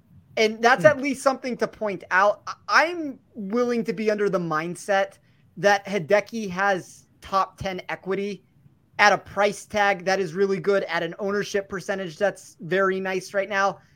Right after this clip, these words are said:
Speaker 1: I'm willing to go the other direction with it and play Hideki. So now that Hideki is off the board, and I'm not gonna try to build this, I guess, in that route.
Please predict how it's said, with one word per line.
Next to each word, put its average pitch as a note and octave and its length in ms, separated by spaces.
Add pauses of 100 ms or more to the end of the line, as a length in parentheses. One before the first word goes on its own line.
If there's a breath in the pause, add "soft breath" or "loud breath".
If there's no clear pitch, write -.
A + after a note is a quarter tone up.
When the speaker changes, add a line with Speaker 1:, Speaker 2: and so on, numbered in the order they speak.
(600 soft breath)
Speaker 1:
I'm C4+ 480
willing B3+ 420
to A#3 120
go G3+ 360
the F3 200
other E3+ 220
direction D#3+ 540
with D#3+ 180
it D#3+ 260
and D#3+ 340
play E3 300
Hideki. C#3+ 540
So F#3 340 (440 loud breath)
now G#3 220
that D#4+ 140
Hideki B3 560
is A3 220
off F#3+ 300
the F3 80
board, F3 560 (420)
and F#3+ 480
I'm F3+ 240
not F#3+ 260
gonna G3 160
try G3+ 180
to F#3+ 80
build F#3 360
this, F3+ 220
I F3+ 100
guess, E3+ 320
in F3+ 140
that F3+ 200
route. F3+ 400